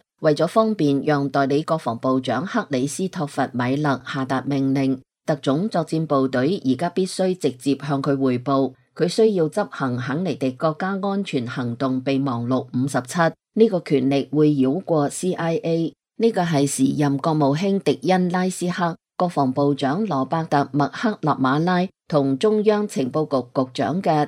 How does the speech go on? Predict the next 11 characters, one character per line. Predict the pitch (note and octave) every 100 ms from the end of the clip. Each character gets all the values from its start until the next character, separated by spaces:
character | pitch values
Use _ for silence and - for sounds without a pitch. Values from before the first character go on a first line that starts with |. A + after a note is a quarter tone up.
| -
提 | - C#3 C3
為 | B2+ B2+ B2 -
準 | C#3 F3 G3
軍 | G#3 G#3+
事 | E3
行 | D3 C#3 B2+
動 | C3+ C3+
責 | D3+ D3+ C#3+
任 | C3 B2+
嘅 | C#3 C#3 C3
第 | C3+ C3+ C3